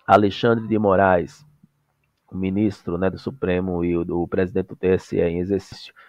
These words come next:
e ainda bem que foi ele. Olha que eu fui contra, eu não gostei quando ele assumiu. O que é que ele coloca? Ó, Moraes manda P R F desbloquear rodovias e ameaça prender diretor-geral.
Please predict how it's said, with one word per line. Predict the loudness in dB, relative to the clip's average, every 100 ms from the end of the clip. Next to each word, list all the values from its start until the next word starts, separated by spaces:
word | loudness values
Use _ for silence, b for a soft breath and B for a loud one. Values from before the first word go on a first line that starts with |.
| b _
e | -2
ainda | 0 4 4
bem | 4 0
que | -2
foi | -6 -4 0
ele. | 2 0 -4 0
Olha | 2 2
que | 0
eu | -4
fui | -4 -6 -6
contra, | -2 2 2 0 -6
eu | -4
não | -2 -2
gostei | -2 -2 -2 -2
quando | -2 -2
ele | -2 0 -2 -4 b b 0
assumiu. | 2 2 -2 -2 0
O |
que | 2
é | 2
que |
ele | 2
coloca? | 6 10 10 8 0
Ó, | -6 2
Moraes | 6 10 10 8 4
manda | 2 2 2
P | 4
R | 4 6
F | 6 6 2
desbloquear | -4 -2 -2 0 2 2
rodovias | 0 0 2 2
e | 0
ameaça | 0 0 0
prender | -4 0 0 2
diretor-geral. | 0 0 -2 -2 2 6 8 6 4